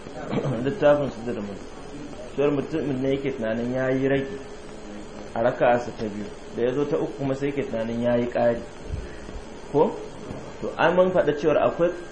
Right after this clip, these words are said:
ƙari ko ragin da kake da tabbacin rinjayen ɓangare, da wanda baka da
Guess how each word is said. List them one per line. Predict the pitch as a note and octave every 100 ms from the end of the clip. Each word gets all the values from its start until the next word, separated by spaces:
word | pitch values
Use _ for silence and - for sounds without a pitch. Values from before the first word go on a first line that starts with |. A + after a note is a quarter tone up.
| -
ƙari | - F3+ F3 D3+ D#3
ko | D#3+
ragin | E3 D#3 C#3+
da | B2
kake | D3+ D3
da | A#2
tabbacin | - C3+ C3+ C3 - B2+ B2+
rinjayen | C#3 C#3 C#3 C#3+ C3+ G#2+
ɓangare, | A#2 A#2 A#2+ G2+ - - - - - - -
da | B2
wanda | C3+ D#3 C#3+
baka | D3+ D3 D3
da | B2+